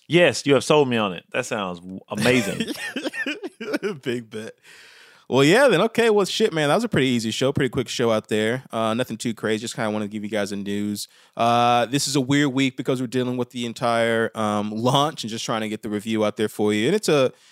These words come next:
Speaker 2: it's a pretty quick review, but we'll give you more stuff as we kinda go. But we wanted to give kind of our first impressions of it and let Warriors talk about it. And he had a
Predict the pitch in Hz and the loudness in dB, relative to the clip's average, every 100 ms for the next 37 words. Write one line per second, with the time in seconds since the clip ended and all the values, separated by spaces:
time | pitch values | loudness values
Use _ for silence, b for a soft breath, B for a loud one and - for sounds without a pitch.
0 | b 160 160 160 - 151 127 131 135 117 | b 0 2 0 0 -6 -4 -2 -2 -2
1 | 123 117 113 110 107 107 107 104 98 98 | -2 -2 -4 -4 -4 -2 -4 -4 -4 -6
2 | 104 95 90 101 101 101 98 95 95 98 | -6 -6 -6 -6 -6 -8 -8 -8 -10 -8
3 | 95 90 - b b b - 196 139 120 | -6 -8 -12 b b b 0 2 4 2
4 | - 113 - 104 107 104 113 101 104 131 | 2 -4 -4 -6 -6 -6 -8 -6 -4 -4
5 | - 98 95 101 87 104 98 - 92 92 | -6 -8 -8 -6 -4 -2 -2 -2 -4 -4
6 | 90 101 98 107 107 101 98 | -4 -4 -4 -6 -2 -2 -4